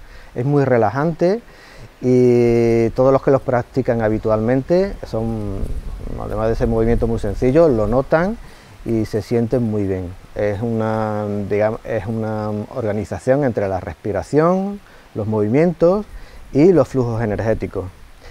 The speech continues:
Eh, se va a trabajar fundamentalmente con la parte yin,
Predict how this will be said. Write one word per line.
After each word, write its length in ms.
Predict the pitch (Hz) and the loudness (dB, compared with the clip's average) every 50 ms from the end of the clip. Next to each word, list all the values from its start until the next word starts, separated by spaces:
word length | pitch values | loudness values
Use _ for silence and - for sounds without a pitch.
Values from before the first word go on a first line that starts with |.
| - - - - - - - | -20 -20 -20 -20 -20 -10 -4
Eh, 200 | - 123 120 117 113 | 0 2 2 2 2
se 160 | - 120 110 | 0 0 2
va 120 | 110 113 | 2 2
a 60 | 120 113 | 2 4
trabajar 480 | 123 123 120 113 107 107 135 127 123 | 4 4 4 4 2 2 2 0 0
fundamentalmente 840 | - 131 127 120 117 117 110 - - 120 113 117 120 120 - 127 120 | 0 0 0 0 0 0 0 0 0 2 2 2 0 0 2 0 0
con 200 | - 117 113 110 | 2 2 0 0
la 120 | 107 101 104 | 0 0 0
parte 640 | - 113 113 110 110 107 - 117 113 110 107 101 110 113 - - - - - - - - _ - - - - - - - - - - - 98 | 0 0 0 -2 -4 -4 -2 0 0 0 0 -2 -4 -10 -16 -20 -20 -20 -20 -20 -20 -20 _ -20 -20 -20 -20 -20 -20 -20 -20 -20 -18 -14 -8
yin, 340 | 95 113 139 156 185 226 269 | -2 0 2 2 2 0 -2